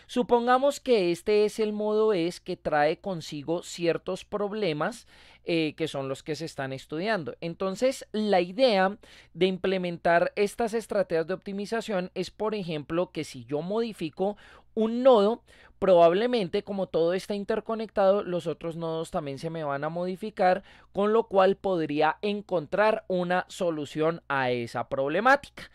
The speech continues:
A eso nos estamos refiriendo con esas formas de optimización que ya vamos a profundizar.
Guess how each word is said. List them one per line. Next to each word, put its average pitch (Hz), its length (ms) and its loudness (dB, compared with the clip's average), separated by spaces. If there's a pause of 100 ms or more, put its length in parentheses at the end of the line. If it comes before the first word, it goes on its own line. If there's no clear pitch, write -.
(280)
A 160 180 6
eso 170 300 2
nos 214 220 -2
estamos 165 480 -4
refiriendo 214 600 -4
con 170 200 -6
esas 147 280 -6
formas 151 360 -4
de 165 80 -4
optimización 208 800 -4
que 151 160 -8
ya 127 120 -2
vamos 117 320 -6
a 131 80 -8
profundizar. 143 720 0